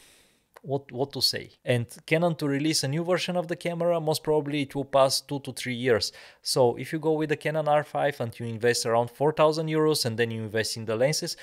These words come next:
so the overall investment, if you invest in Canon, will be around six to seven and a half thousand euros to get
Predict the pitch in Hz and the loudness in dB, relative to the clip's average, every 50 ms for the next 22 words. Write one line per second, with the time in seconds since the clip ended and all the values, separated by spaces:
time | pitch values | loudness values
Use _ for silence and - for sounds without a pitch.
0 | - - - - - 139 131 120 131 131 135 - 107 131 143 143 139 143 139 139 | -16 -20 -12 -4 -2 0 4 6 6 6 4 4 0 -2 -2 0 0 2 2 2
1 | 135 135 131 127 135 143 139 - 139 131 131 127 - - - 131 123 - 127 127 | 2 0 0 0 0 0 0 -2 -4 -6 -6 -8 -12 -14 -14 -12 -10 -6 -6 -6
2 | 123 113 127 123 120 - 123 117 - 127 123 127 123 120 120 120 113 117 120 120 | 2 2 4 2 2 0 -6 -4 -2 -2 -2 0 -2 -4 -4 -6 -4 -4 -4 -2
3 | 123 117 117 117 120 120 120 120 120 120 - - - _ _ - - - _ _ | 0 2 4 6 6 6 6 4 2 -2 -10 -16 -18 _ _ -20 -20 -20 _ _
4 | _ _ _ _ - - - - - - 180 180 175 - - - - - 143 143 | _ _ _ _ -2 0 2 2 4 4 2 2 2 0 -4 -6 -6 -4 -4 -2
5 | 143 143 135 - - 147 143 147 147 147 143 139 127 - 143 139 - - 143 139 | -2 -2 -2 2 4 6 8 8 6 4 2 -2 -2 -2 -2 -4 0 2 2 2
6 | 143 135 147 139 143 143 139 139 131 - - - 113 110 120 117 120 | 4 2 -2 -4 -2 -2 0 0 -2 -2 -6 -6 0 0 0 0 0